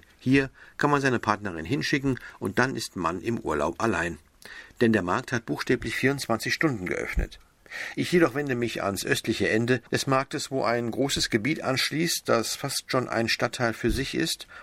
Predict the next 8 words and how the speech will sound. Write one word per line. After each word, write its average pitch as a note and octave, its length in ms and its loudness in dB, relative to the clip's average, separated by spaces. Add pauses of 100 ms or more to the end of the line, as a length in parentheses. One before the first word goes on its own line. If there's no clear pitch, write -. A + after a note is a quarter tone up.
und B2+ 160 0
wo C3+ 100 4
man C3 200 2
alles E3 260 -2
Mögliche A2+ 400 0
gebraucht G2+ 480 0
kaufen C3 340 -2
kann. A#1+ 220 -4